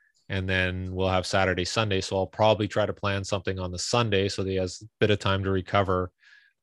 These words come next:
Um, and then we'll probably go and do, you know, probably anywhere from four to six, maybe four to eight high quality runs over anywhere from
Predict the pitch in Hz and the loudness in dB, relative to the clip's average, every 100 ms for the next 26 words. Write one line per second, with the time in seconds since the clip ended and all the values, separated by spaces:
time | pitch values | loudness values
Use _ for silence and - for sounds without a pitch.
0 | - 101 95 92 90 87 _ _ _ _ | -2 2 2 2 -4 -10 _ _ _ _
1 | _ _ _ _ - 123 131 135 127 139 | _ _ _ _ 0 4 4 4 4 4
2 | 151 151 131 131 127 123 113 117 113 110 | 4 4 4 6 6 2 2 2 4 2
3 | 110 - _ _ _ _ _ _ _ _ | -2 -8 _ _ _ _ _ _ _ _
4 | _ _ - 123 110 101 98 - 110 120 | _ _ -12 -2 0 0 -2 0 4 4
5 | 127 127 117 120 120 117 117 117 117 113 | 4 0 0 2 4 4 4 6 6 4
6 | - 110 101 - 107 117 110 - 113 107 | 0 -8 -10 -4 2 4 4 2 0 0
7 | - - - _ _ _ _ - 151 139 | -4 -12 -14 _ _ _ _ -2 2 2
8 | - - 117 120 - 113 113 - 113 107 | 2 6 8 8 4 2 0 0 0 0
9 | - 110 107 104 98 104 104 101 104 107 | 2 2 4 2 2 2 2 -2 -2 -2
10 | 101 104 104 101 101 98 - 98 98 | -2 -2 -2 0 0 -2 -6 -8 -10